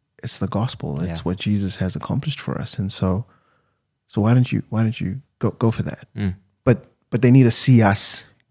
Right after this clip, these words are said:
Speaker 1: going for it, right?
Speaker 2: Yeah.
Speaker 1: Like,
Speaker 2: Yeah.
Speaker 1: um, and, and so I'm just praying that God would do that.
Speaker 2: Yeah.
Speaker 1: That we would become marshals in our city and beyond.
Speaker 2: Mm.
Speaker 1: That, that we would,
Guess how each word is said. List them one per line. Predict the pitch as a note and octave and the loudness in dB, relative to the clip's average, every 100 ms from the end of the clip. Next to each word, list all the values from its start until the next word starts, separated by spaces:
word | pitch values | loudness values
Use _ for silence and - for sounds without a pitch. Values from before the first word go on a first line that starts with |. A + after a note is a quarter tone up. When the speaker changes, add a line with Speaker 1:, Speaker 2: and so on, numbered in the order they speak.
| - | 0
Speaker 1:
going | G#2 G2 | 2 2
for | F#2+ - | 0 -4
it, | - - - | -6 -10 -6
right? | G2 G#2 G#2+ | 0 2 0
Speaker 2:
Yeah. | - | -2
Speaker 1:
Like, | G#2+ F#2+ F2+ | 0 0 -4
Speaker 2:
Yeah. | - _ _ _ _ _ _ _ _ G#2 | -14 _ _ _ _ _ _ _ _ -4
Speaker 1:
um, | G2 F#2+ F2+ - _ _ _ _ _ _ _ _ _ A2 | -2 0 -2 -6 _ _ _ _ _ _ _ _ _ -4
and, | G2+ G2 F2 - _ _ _ _ _ _ _ _ A#2 | -2 0 -4 -8 _ _ _ _ _ _ _ _ -6
and | G#2+ | -2
so | |
I'm | A2 | 0
just | G#2+ - | -2 0
praying | G#2 G#2+ | 2 2
that | F2+ | 0
God | G2 F#2+ - | -2 -4 -4
would | F#2+ | -6
do | - | -6
that. | - - - _ | -6 -8 -12 _
Speaker 2:
Yeah. | F#2+ F#2 | -10 -8
Speaker 1:
That | F#2+ G2+ | -4 0
we | A2 | 0
would | G#2+ | 0
become | G2+ - G#2+ G#2 F#2+ A2+ _ _ _ _ _ _ _ _ _ _ _ _ | -4 -4 -2 0 -2 -6 _ _ _ _ _ _ _ _ _ _ _ _
marshals | G#2+ G#2 A2 - - - | -4 -2 -2 -2 -4 -4
in | F#2+ | -2
our | F#2 | -2
city | - - - F#2 | -4 -4 -4 -4
and | F#2 | -4
beyond. | F#2+ F#2 F2 C#2 C2 - - | -2 -2 -2 -4 -8 -14 -8
Speaker 2:
Mm. | A#2 G2+ - _ _ _ _ _ - | -4 -4 -6 _ _ _ _ _ -6
Speaker 1:
That, | F2+ F2 - | -4 -4 -6
that | F#2+ - | -6 -4
we | G2+ | -2
would, | G2 F2+ | -2 -2